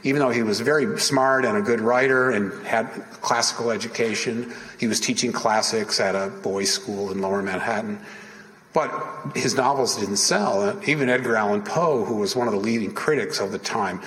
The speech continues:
just savaged him and said, "Oh my God, he's intolerable. You can't, you can't, we can't even have him here. We have to," you know, whatever. The miracle, though, was that he, uh, in his desperation, he had friends. There were these kind of very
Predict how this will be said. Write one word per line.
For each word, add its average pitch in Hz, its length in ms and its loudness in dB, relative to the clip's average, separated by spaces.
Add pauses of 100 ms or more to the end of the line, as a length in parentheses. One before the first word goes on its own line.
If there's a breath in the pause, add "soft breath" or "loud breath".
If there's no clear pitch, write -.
(200 loud breath)
just - 420 -2
savaged 113 580 -2
him 92 220 -4
and 92 80 -6
said, - 320 -2
"Oh 131 100 2
my 104 140 0
God, 104 240 0
he's 92 200 -2
intolerable. 98 580 -2
You 92 100 -4
can't, 101 340 -4 (140)
you 98 120 -12
can't, - 300 -6
we 101 100 -6
can't 104 260 -2
even 95 180 -4
have 104 240 0
him 104 160 -4
here. 92 320 -4
We 95 80 -6
have 110 180 -6
to," - 80 -10
you - 60 -8
know, 113 120 0
whatever. 120 520 2 (880 loud breath)
The 131 140 2
miracle, 143 440 4
though, 101 200 2
was 113 180 2
that 113 180 2
he, 123 560 0 (340)
uh, 117 180 -8 (140)
in 123 120 4
his 120 160 4
desperation, 120 880 2
he 123 140 0
had 120 280 2
friends. 110 680 0
There 107 180 2
were 113 440 2 (240 loud breath)
these 117 160 0
kind 123 220 0
of 113 60 -2
very 127 360 2